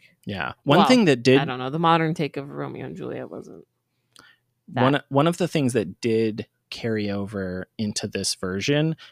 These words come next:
Speaker 1: was where Patrick pretends that, like, when Kat's being mean to him, it's actually, like, a compliment. And he's like, "Oh, well, why would I go for somebody who likes me when I can have blind hatred?"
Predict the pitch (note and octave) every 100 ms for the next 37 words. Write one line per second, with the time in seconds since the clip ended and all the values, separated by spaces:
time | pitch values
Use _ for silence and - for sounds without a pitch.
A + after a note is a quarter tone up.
0 | _ A#2 A2+ A2 G#2+ A2 - - _ _
1 | _ _ _ _ _ - A2 A2 - G2+
2 | G2 - A2+ G#2 - - _ _ _ -
3 | B2 B2+ A2+ A2 - G#2+ G2+ G2+ _ G#2+
4 | G2+ - F#2+ - - A2 G2+ G2 F#2+ G2
5 | G2 G#2+ A2+ G#2+ G2 E2 - - E2 F#2
6 | - - - E2+ - G2+ G#2 F2 G#2+ -
7 | G#2 C3+ D#3 B2 G#2+ A2 A#2+ A#2+ A#2+ A#2+
8 | - A#2+ B2 B2 A#2+ A2 A2+ A#2+ D#3 -
9 | A2 G#2 G#2+ G#2+ A2 G2+ A2 G#2+ - G#2
10 | B2 B2 G2+ - F2 D2+